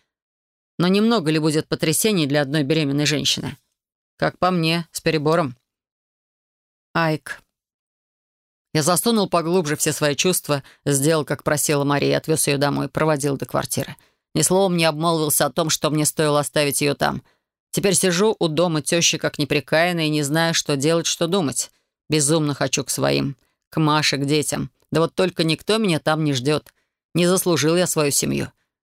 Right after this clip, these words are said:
Не заслужил и всё тут. Ведь это из-за меня Мария попала в больницу.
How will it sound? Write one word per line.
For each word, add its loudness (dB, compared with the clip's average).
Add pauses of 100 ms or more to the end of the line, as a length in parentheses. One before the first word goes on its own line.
(160)
Не 2
заслужил 0
и -2
всё -2
тут. -14
Ведь -2
это 0
из-за 2
меня 2
Мария 2
попала -2
в -4
больницу. -2